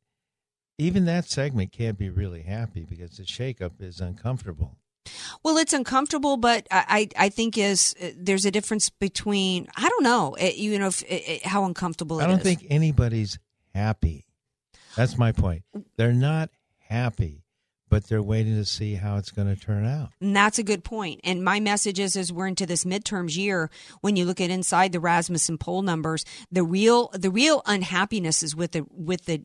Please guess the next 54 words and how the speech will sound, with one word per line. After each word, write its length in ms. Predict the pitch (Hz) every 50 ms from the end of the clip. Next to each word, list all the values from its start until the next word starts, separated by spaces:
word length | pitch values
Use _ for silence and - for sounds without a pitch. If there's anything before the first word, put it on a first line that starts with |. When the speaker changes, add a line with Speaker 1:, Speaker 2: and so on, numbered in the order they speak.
| -
Speaker 2:
G 240 | 175 147 147 165 160
O 60 | 151
P 180 | 147 - 160 151
led 220 | 143 143 139 139
Congress. 580 | - - 147 131 139 - - - - - - - - _ _ _ _ - - - - - _ -
Because 460 | 190 185 - - 185 180 165 156 165
they 300 | 196 214 247 285 302 302
perceive, 800 | - - - 214 - - - - 214 214 185 147 143 143 131 135
right 320 | - 175 160 175 185 208
or 60 | 226 247
wrong, 520 | 240 269 294 311 285 165 123 123 113 113 - - - - - - -
that 160 | 170 190 -
President 460 | - 226 214 208 196 202 214 208 -
Trump 340 | - - 247 233 226 196 - - -
is 280 | 214 247 285 269 - - - 196
doing 320 | 190 226 214 220 214 190 -
everything 500 | - 196 208 202 233 233 - - 214 220
he 160 | 208 196 214 185
can. 420 | - - 233 214 190 151 151 156
They 140 | 147 202 208
give 180 | 175 226 240
him, 140 | 247 262 262
the, 140 | 254 254 233
they, 220 | 202 202 214 208 180
they 180 | 190 180 208
don't 220 | 196 220 233 254 247
fund 240 | - 269 254 254 254
his 120 | 233 208
wall, 300 | 214 240 254 262 269 285
so 140 | - - 214
he's 200 | 208 220 220 190
like, 160 | 208 185 -
"You 80 | 220 220
know 140 | 233 240
what? 160 | 262 269 254 254
I'm 60 | 247
gonna 140 | 247 233 -
send 220 | - 247 247 247
the 40 | 247
military 480 | 254 247 233 240 226 - 247 233 233
to 80 | 214 220
the 80 | 208 208
border, 320 | 196 220 226 233 233 226
and 80 | 208 202
I'm 80 | 214
gonna 120 | 226 220 220
try 200 | 214 233 226 214
to 80 | 214
get 120 | 196 208 196
Mattis 360 | 214 202 202 202 196 - -
to 80 | -
build 240 | 185 185 202 185 165
the 80 | 143 143
wall." 280 | 127 127 - 98 -